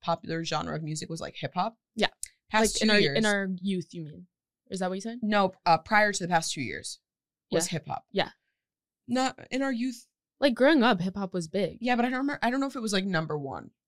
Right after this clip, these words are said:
Speaker 2: And it wasn't, like,
Speaker 1: 'Cause there were boy bands and stuff
Speaker 2: and it
Speaker 1: back
Speaker 2: wasn't,
Speaker 1: then.
Speaker 2: like, the good hip hop, but there was a lot of, like, we grew up with, like,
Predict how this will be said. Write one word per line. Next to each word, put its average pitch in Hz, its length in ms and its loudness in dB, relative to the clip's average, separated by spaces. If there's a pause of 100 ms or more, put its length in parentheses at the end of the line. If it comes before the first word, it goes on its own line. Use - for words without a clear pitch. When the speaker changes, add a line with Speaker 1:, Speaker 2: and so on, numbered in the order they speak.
(180)
Speaker 2:
And 233 80 6
it 233 100 8
wasn't, 247 240 4
like, 190 160 0
Speaker 1:
'Cause - 80 -8
there 226 140 4
were 240 80 4
boy 180 260 0
bands 175 300 2
and 170 100 -8
stuff - 180 -2
Speaker 2:
and 220 80 6
it 233 40 8
Speaker 1:
back 233 80 8
Speaker 2:
wasn't, 233 160 6
Speaker 1:
then. 247 60 4
Speaker 2:
like, 240 140 2
the 196 100 4
good 185 280 4
hip 214 240 -2
hop, 240 260 -2
but 190 120 -2
there 190 120 0
was 185 140 -2
a 185 80 -2
lot 180 320 -2
of, 170 100 -4
like, 165 240 -6 (160)
we 262 140 4
grew 247 180 4
up 262 100 2
with, 247 100 2
like, 226 160 2